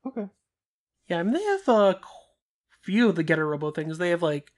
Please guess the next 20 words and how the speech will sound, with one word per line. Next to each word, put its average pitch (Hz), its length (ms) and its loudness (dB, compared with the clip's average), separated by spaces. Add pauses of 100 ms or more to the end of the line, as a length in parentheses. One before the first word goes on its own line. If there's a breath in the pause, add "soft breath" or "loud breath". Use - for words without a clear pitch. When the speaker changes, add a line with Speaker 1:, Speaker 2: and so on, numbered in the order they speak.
(140)
Speaker 2:
Shin 185 420 -4
Get 180 160 0
a 175 60 0
Robo, 175 500 2
Get 160 140 -4
a 160 60 -4
Robo 165 280 -2
Armageddon, 156 1120 -6 (360)
uh, 143 220 -4
Shin 170 300 0
Get 156 120 4
a 156 40 4
Robo 156 280 4
versus 151 340 -2
Neo 151 460 -4
Get 151 200 -2
a 151 60 -2
Robo. 143 800 -4 (280)
So - 140 -8
yeah, 139 260 -4